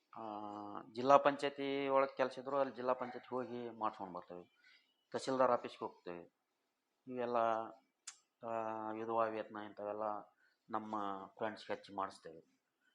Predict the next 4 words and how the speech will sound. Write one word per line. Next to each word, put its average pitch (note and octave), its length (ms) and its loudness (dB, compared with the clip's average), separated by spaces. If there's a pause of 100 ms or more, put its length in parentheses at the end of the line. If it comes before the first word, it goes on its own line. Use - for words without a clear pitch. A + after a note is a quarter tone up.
(180)
ಹೆಣ್ಮಕ್ಳಿಗೆ. E2+ 720 -10 (920)
ಇವು G2+ 640 -8 (400)
ರೇಷನ್ A#2 360 2
ಕಾರ್ಡ್ F#2+ 320 2